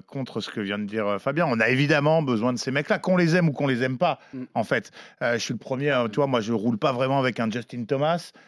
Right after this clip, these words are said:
Speaker 1: Et pourtant, on a besoin que ce mec-là revienne aux avant-postes parce que c'est un mec qui va chercher la foule, c'est un mec qui est capable d'aller chambrer le public. On l'a déjà vu en Ryder, c'est des mecs, on a besoin de ces types-là.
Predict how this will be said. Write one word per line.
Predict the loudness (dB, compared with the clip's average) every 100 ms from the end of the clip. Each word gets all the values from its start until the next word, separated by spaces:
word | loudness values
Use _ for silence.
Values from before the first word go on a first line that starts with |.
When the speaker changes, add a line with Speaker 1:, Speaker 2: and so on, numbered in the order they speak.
| -20 _
Speaker 1:
Et | -8
pourtant, | -6 -2 -2 0
on |
a | 0
besoin | 2 2 2 2 2 2 -2
que | -4 -4 -4
ce | -4
mec-là | -4 -2 -2
revienne | 0 -2 -2 -2 -2
aux | -2 0
avant-postes | 2 2 2 2 2
parce | -2 -4
que | -4 -4 -6 -14 -10
c'est | -2
un | 0
mec | 2 0
qui | 0 2
va | 2 2 0
chercher | -2 -8 -4 -4
la | -4
foule, | -4 -2 0 -2 -6 -14 -6
c'est | -2
un |
mec | 0 -2
qui | -2
est | -4
capable | -2 0 -2
d'aller | -2
chambrer | -2 0 0 2
le | 0
public. | 0 -2 0 0 -2
On |
l'a | -2
déjà | 0
vu | -2 0
en | 0
Ryder, | 0 0 0 -2
c'est | -4
des | -2
mecs, | -2 -4 -8 -18 -14
on | -6 -2
a |
besoin | 0 2 2 2
de | 2
ces | -2
types-là. | -6 -6 0 0